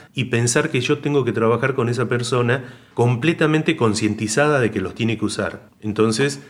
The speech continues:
análisis de riesgo es importante, pero ¿cómo obtengo los resultados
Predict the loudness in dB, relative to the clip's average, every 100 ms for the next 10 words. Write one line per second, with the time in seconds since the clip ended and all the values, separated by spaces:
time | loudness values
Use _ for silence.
0 | -2 2 2 2 2 2 4 4 4 4
1 | 2 2 -10 -10 -4 -2 0 0 2 2
2 | 2 2 -2 2 0 2 2 4 2 0
3 | 0 -2 0 2 4 4 2 2 0 -12
4 | -20 _ -2 0 2 0 0 0 -2 2
5 | 2 4 2 -2